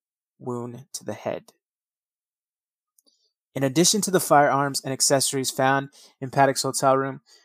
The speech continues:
there was a note that included handwritten calculations about where he needed to aim to maximize his accuracy.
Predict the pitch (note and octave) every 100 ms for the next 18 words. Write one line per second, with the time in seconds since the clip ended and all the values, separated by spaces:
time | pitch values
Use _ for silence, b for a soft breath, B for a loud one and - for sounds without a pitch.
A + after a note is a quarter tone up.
0 | b C3+ C#3+ C#3 C#3+ C3+ D3 E3+ - F3
1 | D#3+ - D#3 C#3+ A#2 C3 D3+ D#3 D#3+ D#3+
2 | D3+ C#3+ C3+ B2+ C3 A#2+ B2+ B2+ B2 B2
3 | B2+ C3 D3 B2+ A#2+ A#2 C3 - C3 B2+
4 | A#2+ A#2+ A2+ A2 - A2 G#2+ - - -
5 | - C3 - B2 - -